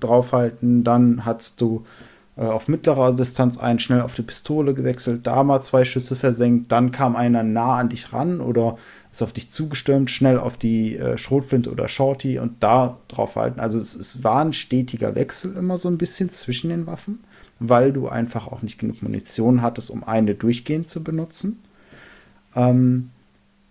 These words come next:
aber ich fand das auch erfrischend, weil du ja auch mit so einem, ich bleib mal bei dem Jagdgewehr, mit so einem Jagdgewehr nicht auf jede Distanz gut kämpfen kannst,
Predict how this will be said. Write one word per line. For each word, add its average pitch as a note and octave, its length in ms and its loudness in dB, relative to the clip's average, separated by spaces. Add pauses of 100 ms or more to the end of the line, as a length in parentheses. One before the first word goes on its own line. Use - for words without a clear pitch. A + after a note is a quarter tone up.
(220)
aber A#2+ 200 4
ich B2 120 -4
fand C#3+ 240 2
das C#3+ 120 -4
auch - 180 -10
erfrischend, C3+ 760 -2
weil A#2+ 180 4
du A#2+ 320 0 (920)
ja A#2 140 6
auch A2+ 120 -2
mit A#2+ 160 2
so A2+ 80 -2
einem, G#2+ 340 0 (400)
ich - 100 -20
bleib A2 200 0
mal G#2+ 100 2
bei G2+ 120 0
dem G2+ 160 0
Jagdgewehr, C3+ 560 2
mit A#2+ 180 2
so A2 80 -2
einem G#2+ 320 -2 (320)
Jagdgewehr B2+ 880 0
nicht B2 440 0
auf - 160 -10
jede B2 240 2
Distanz C3 600 0
gut A#2+ 360 0
kämpfen C#3 680 0
kannst, - 580 -4